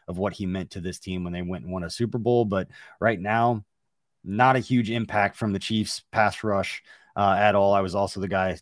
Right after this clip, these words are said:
you know, saying that George Karlaftis was gonna break Derek Thomas's rookie sack record.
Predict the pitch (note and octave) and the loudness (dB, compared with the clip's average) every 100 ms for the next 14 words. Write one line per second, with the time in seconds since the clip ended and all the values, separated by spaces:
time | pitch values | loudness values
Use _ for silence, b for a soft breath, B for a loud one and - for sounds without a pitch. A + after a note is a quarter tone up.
0 | - G2 E2+ - F#2 F2 F2 E2+ - _ | -10 -8 -6 -6 -6 -4 -4 -6 -12 _
1 | F#2+ F#2+ - E2+ F2+ E2 F2 - E2 E2+ | -8 -6 -6 -4 -4 -4 -10 -12 -10 -10
2 | D#2+ E2 - E2 D2+ - E2+ E2 E2 E2 | -6 -8 -6 -8 -8 -8 -8 -8 -10 -12
3 | - C#2+ G2 F2+ - D#2 C#2 C#2+ | -12 -8 -6 -6 -6 -12 -12 -16